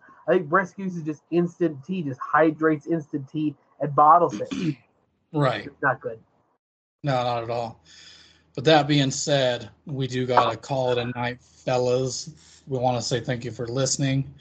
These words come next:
Speaker 2: Definitely pay attention to our Facebook page as well as the Great Girth Podcast community page.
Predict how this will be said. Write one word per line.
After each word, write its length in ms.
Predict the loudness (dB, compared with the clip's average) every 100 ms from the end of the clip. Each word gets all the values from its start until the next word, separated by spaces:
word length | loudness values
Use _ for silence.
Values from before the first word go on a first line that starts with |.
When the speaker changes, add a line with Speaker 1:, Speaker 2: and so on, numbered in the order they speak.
| -20 -20 _ _ _ _
Speaker 2:
Definitely 440 | 4 4 4 0 0
pay 160 | 0
attention 400 | -2 -2 -6 -6 -6
to 140 | -4
our 120 | -4
Facebook 480 | -6 -6 -6 -8 -8
page 420 | 0 2 2 0
as 180 | -2 -2
well 220 | 0 2
as 100 | 2 0
the 100 | -4
Great 300 | -2 -2 -4
Girth 220 | -8 -4
Podcast 520 | -4 -4 -4 -6 -6
community 460 | -6 -2 2 2 0
page. 500 | 0 2 2 -2